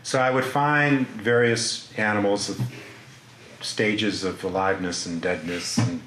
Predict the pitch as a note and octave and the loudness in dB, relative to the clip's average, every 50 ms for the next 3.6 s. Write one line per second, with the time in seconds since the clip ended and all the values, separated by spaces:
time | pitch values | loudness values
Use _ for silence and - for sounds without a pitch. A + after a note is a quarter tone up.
0 | - - - - A2+ - - - - - - - - F#2 G2 G2 G2 F#2+ G2 A2 | -12 -16 -16 -14 -14 -16 -16 -16 -18 -14 -12 -8 -4 -2 0 0 0 -2 -4 -6
1 | G#2 G2+ F#2+ F#2 G#2+ A2+ A2 - - A#2 A2 G#2+ A2 G#2+ G#2 G#2 G2+ G2 F#2 F2 | -10 -10 -4 0 0 0 0 0 0 0 2 2 2 2 2 2 2 2 2 0
2 | E2+ E2+ E2 - - - - - - - - G2+ - - - A#2 A2 G#2+ G#2 G#2+ | 0 -2 -4 -8 -16 -20 -20 -18 -14 -8 -6 -6 -4 0 2 2 2 2 0 0
3 | G2+ F#2 G2+ G2 G2 F#2+ F#2+ F#2+ F#2+ F#2 E2 D#2 | 0 0 0 2 2 2 0 0 -2 -2 -4 -6